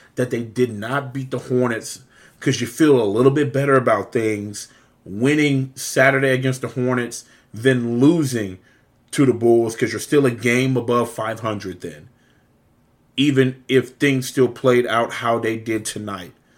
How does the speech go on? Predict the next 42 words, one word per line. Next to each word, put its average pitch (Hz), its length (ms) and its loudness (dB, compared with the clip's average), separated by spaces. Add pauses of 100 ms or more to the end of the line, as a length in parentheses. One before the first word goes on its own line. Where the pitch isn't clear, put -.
(260)
you're 127 140 4
a 101 100 -8
game 131 540 0
above 120 420 -2
five 113 280 -2
hundred 110 280 -4
instead 120 220 -4
of 104 140 -6
being 117 320 -6
at 113 200 -4
five 90 360 -14
hundred. 95 420 -18 (540)
Going 131 260 4
into 123 300 -2
O 123 100 2
K 120 260 -2
C 123 300 -2
where 113 460 -2 (920)
you 120 200 -2
have 135 400 4
some 123 380 -2
room 120 460 0
for 110 500 -2 (440)
error, 120 320 0
but 113 180 -6
certainly 127 440 -2
you 117 100 -2
wanna 110 240 -6
go 107 160 -2
win 107 280 -4
that 104 220 -4
game 101 380 -6 (260)
and 131 120 0
then 110 160 -2
win 113 140 -2
another 107 320 -2
game 104 340 -4
against 98 240 -8
the - 60 -20
Clippers 110 340 -6
at 104 160 -6
home 110 340 -6